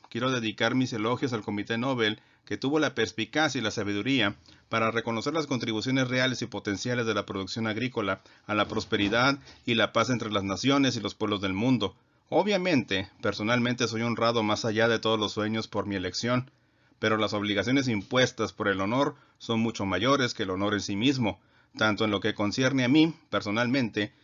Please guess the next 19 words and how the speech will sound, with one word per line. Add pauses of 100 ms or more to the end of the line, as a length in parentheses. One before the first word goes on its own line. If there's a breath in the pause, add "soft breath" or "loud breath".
(180 soft breath)
como
también
el
ejército
de
luchadores
de
hambre (240 soft breath)
en
los
cuales
voluntariamente
me
alisté
hace
un
cuarto
de
siglo